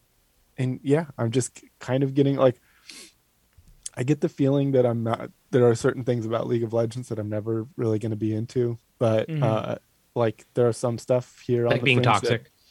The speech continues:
Speaker 3: toxic.
Speaker 1: <laughs> Yeah.
Speaker 3: <laughs>
Speaker 1: No, that I'm all, I,
Speaker 2: <laughs> Yeah,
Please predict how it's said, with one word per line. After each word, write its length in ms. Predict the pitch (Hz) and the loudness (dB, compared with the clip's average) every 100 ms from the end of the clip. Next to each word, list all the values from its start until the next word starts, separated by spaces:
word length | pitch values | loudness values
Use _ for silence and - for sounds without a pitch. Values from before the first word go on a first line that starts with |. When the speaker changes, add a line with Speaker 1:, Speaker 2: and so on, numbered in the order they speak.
| - | -6
Speaker 3:
toxic. 300 | 117 - - 151 - - | -4 0 4 4 2 -2
Speaker 1:
<laughs> 100 | 143 | 2
Yeah. 300 | 254 131 240 - - | 4 2 0 -2 -10
Speaker 3:
<laughs> 180 | - - | -4 4
Speaker 1:
No, 160 | 139 | 6
that 220 | 117 143 | 6 6
I'm 160 | 151 127 | 4 2
all, 220 | 127 127 - _ - | 2 2 -2 _ -2
I, 100 | 123 | 2
Speaker 2:
<laughs> 120 | |
Yeah, 80 | - | 4